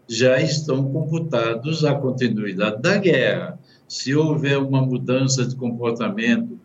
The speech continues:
se houver qualquer, qualquer acerto, que eu particularmente não vejo, eu acho que o Putin tá perdendo a guerra nesse exato momento e tá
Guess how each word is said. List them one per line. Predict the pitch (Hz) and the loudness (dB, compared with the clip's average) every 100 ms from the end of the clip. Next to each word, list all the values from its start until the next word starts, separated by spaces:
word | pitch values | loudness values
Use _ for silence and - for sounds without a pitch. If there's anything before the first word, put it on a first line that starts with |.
| _ _ _ | _ _ _
se | - 127 | -2 2
houver | 131 127 117 127 123 | 4 4 2 2 2
qualquer, | 120 110 - 131 143 131 127 117 117 113 107 107 104 101 98 101 101 110 113 - - _ _ - | -2 -4 -4 -2 0 2 2 4 4 2 2 0 -2 -2 -4 -6 -4 0 0 -4 -16 _ _ 0
qualquer | 120 117 139 151 | 2 2 2 2
acerto, | 139 - - 143 123 139 135 - - _ | 2 2 2 2 2 -2 -6 -12 -20 _
que | - 120 127 | -2 2 4
eu | 139 139 | 2 2
particularmente | 123 113 - 113 110 98 117 117 | 0 -2 -4 -4 -2 -2 -4 -4
não | 104 127 165 120 | -2 2 4 4
vejo, | 113 95 - - - - _ _ | 4 2 0 -6 -12 -20 _ _
eu | 117 117 | 2 4
acho | 123 - 120 | 4 2 2
que | 127 | 2
o | 120 | 2
Putin | 123 139 135 120 | 2 4 4 4
tá | 117 110 | 4 0
perdendo | 113 104 110 104 | 0 0 2 0
a | 95 | 0
guerra | 113 123 139 110 104 - - - | 0 2 2 2 0 -2 -8 -2
nesse | 117 135 - 110 | 2 4 4 2
exato | 110 113 - | 2 0 -2
momento | 104 95 113 143 - 127 | -6 -4 0 0 0 -4
e | 123 | -2
tá | 117 117 | -2 -2